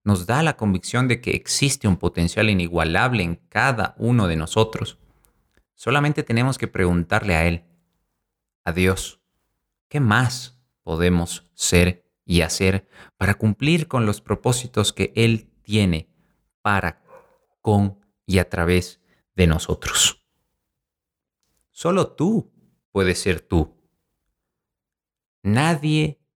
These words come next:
tiene la misma mezcla de características que a ti te hacen único. Por lo tanto, si quieres tener un impacto en la vida de todos los que te rodean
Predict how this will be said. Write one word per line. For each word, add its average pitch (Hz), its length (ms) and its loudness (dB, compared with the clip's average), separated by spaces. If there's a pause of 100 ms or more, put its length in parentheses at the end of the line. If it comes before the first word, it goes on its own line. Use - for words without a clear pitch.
tiene 123 340 2
la 104 160 0
misma 120 460 0
mezcla 113 380 0
de 95 100 0
características 101 800 0
que - 140 -2
a 95 180 0
ti 151 180 0
te 104 200 -2
hacen 101 280 0
único. 113 480 -2 (1040)
Por 107 140 0
lo 110 100 0
tanto, 127 720 -4 (180)
si - 180 -4
quieres 156 280 0
tener 139 240 0
un 139 100 2
impacto 120 420 -2
en 113 60 2
la 90 80 2
vida 113 220 2
de 92 100 0
todos 120 340 0
los 95 140 -6
que 90 100 -10
te 90 140 0
rodean 98 580 -2